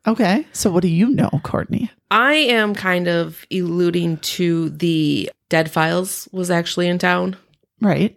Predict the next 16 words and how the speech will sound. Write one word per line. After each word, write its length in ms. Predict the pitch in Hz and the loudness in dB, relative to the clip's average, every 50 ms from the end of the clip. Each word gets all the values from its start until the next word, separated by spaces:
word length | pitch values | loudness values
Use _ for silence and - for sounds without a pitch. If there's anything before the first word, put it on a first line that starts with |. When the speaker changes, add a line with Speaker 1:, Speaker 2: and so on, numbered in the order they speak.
| _ | _
Speaker 2:
So 540 | - - - 180 175 175 175 170 170 - - _ | -4 0 2 2 4 4 4 2 0 0 -2 _
Amy 400 | - 175 175 180 190 185 180 180 | -2 0 0 2 2 0 0 -2
thought 420 | 175 - - 170 165 165 - - _ | -4 -4 -4 -2 -2 -2 -4 -4 _
there 160 | - 160 160 | -2 -2 0
was 180 | 160 160 156 | 0 -2 -2
something 520 | - - - - 160 160 156 160 160 156 156 _ _ | -2 -4 -2 -2 -2 -2 -2 -4 -4 -6 -10 _ _
really 460 | 170 156 147 151 151 165 165 165 165 | -10 -6 -4 -2 0 2 2 2 0
evil. 500 | 160 - 165 160 160 165 180 202 226 220 - _ _ _ - | 0 0 -2 -2 0 0 0 -2 -2 -6 -10 _ _ _ -20
Whether 460 | - 175 175 175 175 170 156 151 147 | -14 -8 -4 -2 -2 0 0 0 0
that's 260 | 143 143 135 135 - - | 0 -2 -4 -4 -6 -10
true 220 | - - 151 147 | -8 -6 -6 -4
or 100 | 143 139 | -4 -4
not, 300 | 135 135 127 127 135 143 - | -2 -2 -2 -4 -4 -6 -6
each 240 | 151 143 139 - - | -8 -8 -8 -8 -10
their 180 | - 139 135 135 | -8 -8 -8 -6
own. 300 | 135 135 147 151 151 | -6 -6 -8 -8 -10